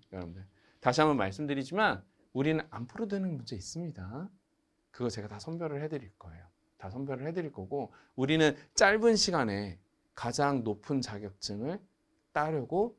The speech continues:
노력을 하는 사람들이고요. 남들의 관심이 조금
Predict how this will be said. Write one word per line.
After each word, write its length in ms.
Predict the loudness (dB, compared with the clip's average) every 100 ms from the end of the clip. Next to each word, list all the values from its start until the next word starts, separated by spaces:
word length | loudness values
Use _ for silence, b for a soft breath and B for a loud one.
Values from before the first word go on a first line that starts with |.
| _
노력을 420 | 0 2 2 0 -2
하는 420 | -2 -4 -4 -6 _
사람들이고요. 760 | -10 -6 -6 -6 -10 -10 -14 -14 b b b
남들의 600 | 2 4 2 0 0 -2
관심이 460 | -4 -8 -6 -6 -4
조금 440 | -4 0 0 -2